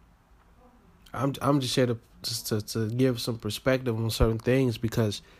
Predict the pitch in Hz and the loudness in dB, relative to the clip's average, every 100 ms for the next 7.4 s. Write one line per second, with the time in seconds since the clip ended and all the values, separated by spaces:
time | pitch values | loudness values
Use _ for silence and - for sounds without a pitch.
0 | - - 117 117 147 131 131 131 117 113 | -20 -10 -6 -2 2 4 4 2 2 2
1 | 131 117 117 131 123 120 127 117 - 123 | 2 2 2 4 4 2 0 0 0 -2
2 | 123 131 127 120 143 131 120 123 123 135 | 0 0 0 0 0 0 0 0 0 -2
3 | - - 143 131 135 123 127 - 135 143 | -6 -4 0 2 2 2 0 0 2 2
4 | 123 120 123 123 127 127 - 151 165 117 | 2 2 4 2 2 0 0 0 2 0
5 | 95 - - - _ - - - - - | -4 -8 -14 -16 _ -20 -20 -20 -20 -20
6 | _ _ _ - 151 160 151 147 170 170 | _ _ _ 0 2 4 2 2 4 4
7 | 127 113 - - | 4 0 -4 -12